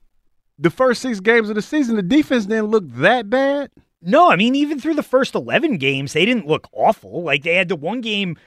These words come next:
Speaker 2: where they played, uh, they basically shut down Miami's offense.
Speaker 1: And
Speaker 2: I
Speaker 1: then
Speaker 2: mean
Speaker 1: there were times where, you know, you look at, uh,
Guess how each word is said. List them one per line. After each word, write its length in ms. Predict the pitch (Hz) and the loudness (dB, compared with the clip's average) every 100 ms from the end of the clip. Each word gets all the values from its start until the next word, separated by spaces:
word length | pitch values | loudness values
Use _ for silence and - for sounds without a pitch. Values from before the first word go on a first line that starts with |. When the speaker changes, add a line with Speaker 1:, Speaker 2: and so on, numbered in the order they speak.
| _ - | _ -4
Speaker 2:
where 240 | 170 165 | 0 0
they 160 | 147 170 | 0 -4
played, 340 | 226 220 160 | 0 0 -2
uh, 300 | 156 156 151 | -6 -6 -6
they 160 | 151 277 | -4 -4
basically 380 | 160 269 240 151 | -2 -2 -2 -8
shut 340 | - 202 - | -2 -2 0
down 220 | 147 254 | 0 0
Miami's 420 | 131 135 196 117 | 0 0 0 -2
offense. 420 | 110 165 - _ - | -2 -2 -4 _ -2
Speaker 1:
And 160 | 180 175 | 0 2
Speaker 2:
I 20 | |
Speaker 1:
then 160 | 247 | 4
Speaker 2:
mean 120 | 233 196 | 4 4
Speaker 1:
there 120 | 220 | 2
were 100 | 202 | 2
times 560 | 160 214 214 202 190 165 | 0 -2 0 2 0 0
where, 340 | 175 151 131 - | 2 2 2 -4
you 120 | 170 | -4
know, 120 | 165 | -2
you 180 | 160 190 | -2 -2
look 240 | 185 185 | 0 0
at, 240 | 165 143 113 | 4 4 2
uh, 380 | 101 98 90 | -4 -6 -8